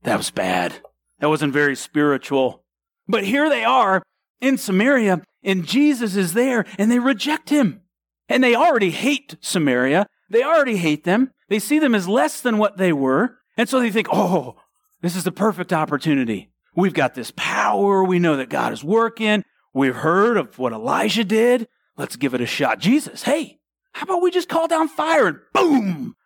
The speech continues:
we just take care of these people. They've got it coming." But Jesus turns and he rebukes them and he said, "You do not know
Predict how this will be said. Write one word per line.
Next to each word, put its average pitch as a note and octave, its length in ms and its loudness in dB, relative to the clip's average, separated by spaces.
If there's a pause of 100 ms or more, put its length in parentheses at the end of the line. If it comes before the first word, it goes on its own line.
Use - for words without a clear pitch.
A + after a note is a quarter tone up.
(100)
we A3 100 0
just G3 200 -2
take E3+ 220 -2
care A#3 220 2
of F#3 60 0
these D3+ 200 -2
people. - 480 -4 (220)
They've G3+ 240 -2
got F3 220 0
it C#3 120 -16
coming." C4+ 440 0 (800)
But C#3+ 180 -4
Jesus B2 500 -4
turns A2 440 -4
and A2 100 0
he G#2+ 60 0
rebukes A2+ 600 -2
them A2 220 0
and A2 100 2
he A2 80 0
said, A2 240 -4
"You G#3 300 2
do F#3+ 280 0
not E3+ 300 -2
know D#3 520 -2